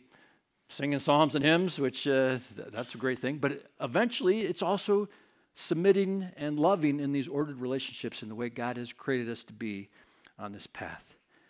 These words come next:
God's Word can change you, change me, change us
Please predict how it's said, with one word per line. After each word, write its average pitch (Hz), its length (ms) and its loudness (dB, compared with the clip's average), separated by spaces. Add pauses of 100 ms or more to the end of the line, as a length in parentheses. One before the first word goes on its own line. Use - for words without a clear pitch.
(340)
God's 143 300 -2
Word 151 380 2
can 147 160 -2
change 160 560 -6
you, 135 420 -4 (400)
change 160 300 -6
me, 143 320 -2
change 160 340 -6
us 147 320 -8